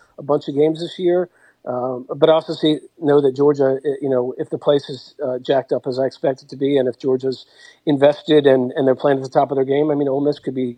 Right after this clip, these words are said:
you know, one of those teams that walk out like a, uh,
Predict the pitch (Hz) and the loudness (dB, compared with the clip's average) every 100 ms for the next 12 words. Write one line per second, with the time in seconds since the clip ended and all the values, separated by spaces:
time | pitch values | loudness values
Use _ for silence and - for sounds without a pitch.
0 | - 147 131 123 131 123 120 - 131 120 | -14 -14 -12 -10 -10 -12 -12 -14 -12 -12
1 | 117 127 135 127 - 127 127 - 131 123 | -14 -18 -10 -10 -8 -8 -10 -12 -14 -10
2 | 127 131 _ _ - - - 135 | -10 -12 _ _ -20 -14 -10 -8